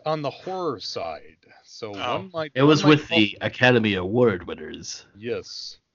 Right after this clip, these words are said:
Speaker 2: Well, depending on how small your, uh, thing is, it'll probably be put together. I'm just
Speaker 1: Yeah.
Speaker 2: asking 'cause that thing hung around forever, and it wouldn't die. It
Speaker 1: Yeah.
Speaker 2: was just like, you know, it's like,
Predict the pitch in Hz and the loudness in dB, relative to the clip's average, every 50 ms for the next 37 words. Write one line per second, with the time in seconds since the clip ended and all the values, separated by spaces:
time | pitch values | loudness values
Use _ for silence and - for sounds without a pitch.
0 | _ _ _ _ _ 160 165 160 156 156 190 190 175 175 165 156 156 156 151 139 | _ _ _ _ _ -4 -4 -4 -2 -4 -6 -4 -2 -2 -2 -2 -4 -6 -8 -8
1 | - - - 143 143 143 143 143 139 127 127 123 120 117 113 110 104 104 101 - | -10 -12 -12 -8 -6 -4 -2 0 2 2 2 2 2 2 0 0 0 0 0 -2
2 | - 147 147 131 113 107 117 117 117 110 - 131 123 117 110 110 104 - 123 101 | -6 -6 -6 -6 -4 -2 0 0 0 0 0 0 0 0 -2 -6 -8 -10 -10 -8
3 | - 107 113 107 - - - - - - 185 214 196 180 147 123 147 143 139 131 | -6 -4 -4 -4 -4 -8 -14 -6 -2 0 0 0 -2 -6 -4 -2 -2 0 -2 -2
4 | - - 120 107 - 127 117 - - _ _ _ _ - 185 202 - - 180 156 | -4 -10 -16 -8 -6 -6 -6 -6 -10 _ _ _ _ -2 -2 -2 -2 -8 -8 -6
5 | 165 156 147 143 139 131 120 - - 113 113 - 143 143 131 110 98 92 _ _ | -6 -6 -2 -2 -2 -2 -4 -6 -10 -12 -4 -2 -2 -2 -2 -6 -14 -20 _ _
6 | _ _ _ _ _ - 135 147 151 151 185 190 151 135 127 135 135 131 123 113 | _ _ _ _ _ -6 -4 -4 -2 -4 -4 -4 -6 -6 -4 -4 -2 -2 -2 -6
7 | 104 98 _ _ _ _ _ _ _ _ - 139 156 151 143 127 139 139 - - | -8 -12 _ _ _ _ _ _ _ _ -12 -6 -4 -4 -4 -4 -6 -6 -4 0
8 | 143 139 135 120 - - 139 127 117 113 110 - - - 123 | 0 0 0 0 0 -2 -2 -2 -4 -6 -8 -12 -8 -8 -8